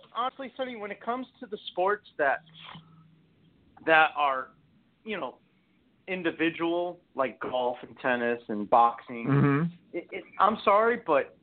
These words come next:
Speaker 1: it, it, it, it's all about the stars. It's all about the big names. And if you're not
Speaker 2: It
Speaker 1: in
Speaker 2: is.
Speaker 1: it, then I have no interest. Even if we've gotten
Speaker 2: I
Speaker 1: one of the two, whether it was Nadal or Federer, it, it wouldn't have mattered. It, it, if it could have been one against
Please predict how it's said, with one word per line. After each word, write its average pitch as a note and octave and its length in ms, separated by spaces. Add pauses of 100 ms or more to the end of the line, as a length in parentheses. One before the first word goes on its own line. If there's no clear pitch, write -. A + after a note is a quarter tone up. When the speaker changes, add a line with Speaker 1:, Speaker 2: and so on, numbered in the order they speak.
(240)
Speaker 1:
it, D#3+ 180
it, D#3 280 (420)
it, F3 140 (160)
it's D#3 140
all G3+ 180
about F3+ 220
the - 120
stars. A#2 380 (160)
It's - 120
all E3 180
about D3 200
the C#3+ 80
big C#3 240
names. G2+ 280 (220)
And C3 160
if C3 140
you're G3+ 120
not G#3+ 200
Speaker 2:
It D3 140
Speaker 1:
in - 20
Speaker 2:
is. B2 140
Speaker 1:
it, - 40
then A#2+ 400
I C3+ 100
have C3+ 120
no C3+ 240
interest. F3+ 340 (960)
Even G#3 240
if C4 120
we've A3 240
gotten F#3 340
Speaker 2:
I - 220
Speaker 1:
one E3+ 380
of E3 80
the C#3+ 80 (160)
two, A2+ 240 (240)
whether D3+ 320
it D3+ 80
was D3+ 140
Nadal C#3+ 600
or D3 460 (100)
Federer, A#2+ 420 (500)
it, E3 220
it G3 100
wouldn't G3+ 200
have C#3 100
mattered. C3 440
It, C#3 140 (120)
it, D3+ 240
if D3+ 220
it E3 80
could A3 140
have F3 80
been D#3 200
one F#3 220
against F3+ 320